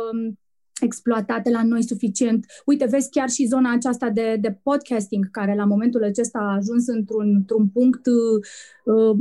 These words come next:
nu i-aș spune neapărat boom, dar de dezvoltare și cu multe oportunități <laughs> pentru branduri, pentru creatori de podcast, pentru subiecte noi și teme noi de abordat.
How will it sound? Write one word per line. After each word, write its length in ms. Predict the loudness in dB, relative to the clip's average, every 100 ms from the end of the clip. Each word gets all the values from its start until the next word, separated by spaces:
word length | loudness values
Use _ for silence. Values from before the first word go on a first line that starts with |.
| 0
nu 200 | 2 2 2
i-aș 120 | -2
spune 300 | -4 0 4
neapărat 440 | 4 2 -4 -4 -4
boom, 560 | -2 2 2 2 -2
dar 220 | 0 -2 -2
de 160 | -4 0
dezvoltare 840 | 0 0 -4 -4 -4 -4 -4 -2
și 260 | -4 -6 -12
cu 200 | -6 0
multe 340 | 2 2 2
oportunități 1080 | -2 -2 -4 0 2 2 0 -2 -2 -4 -14 -2
<laughs> 580 | -2 -2 -14 -20 -20 _ -4
pentru 400 | 2 2 2 0
branduri, 720 | 0 2 2 4 2 2 0
pentru 680 | -2 0 2 2 0 0 -2
creatori 720 | -2 -2 0 -4 0 2 2
de 200 | 0 -2
podcast, 640 | -2 -2 -2 -2 -2 -2 -2
pentru 340 | 0 0 0
subiecte 600 | -4 -2 0 2 0 0 2
noi 320 | 4 4 2
și 200 | 0 -2
teme 300 | 2 2 4
noi 560 | 4 4 4 4 0 -4
de 100 | -2
abordat. 640 | 2 2 0 -2 -4 -4